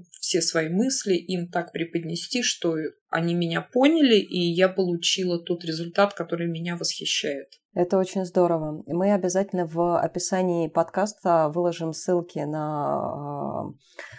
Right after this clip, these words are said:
Speaker 2: Instagram-портал Лаграфос, где публикуются работы, э, чтобы вы тоже могли оценить чудесных студентов Лены. И раз уж мы начали говорить про школу, давай как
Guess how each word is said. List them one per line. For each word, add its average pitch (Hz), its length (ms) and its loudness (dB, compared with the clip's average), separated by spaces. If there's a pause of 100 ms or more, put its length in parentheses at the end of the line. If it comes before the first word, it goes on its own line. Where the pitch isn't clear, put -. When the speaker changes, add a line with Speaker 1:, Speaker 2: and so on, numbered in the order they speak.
(280)
Speaker 2:
Instagram-портал 170 1080 6 (120)
Лаграфос, 175 800 6 (800)
где 175 280 8
публикуются 180 760 8
работы, 190 600 6 (180)
э, 175 300 -2
чтобы 180 260 2
вы 202 80 8
тоже 196 260 6
могли 180 300 8
оценить 180 520 6
чудесных 180 720 0 (160)
студентов 175 720 4
Лены. 208 480 2 (800)
И 240 380 6
раз 214 240 6
уж 202 120 -2
мы 208 80 6
начали 208 320 4
говорить 202 380 0
про 185 140 4
школу, 254 760 4 (200)
давай 185 300 4
как - 440 0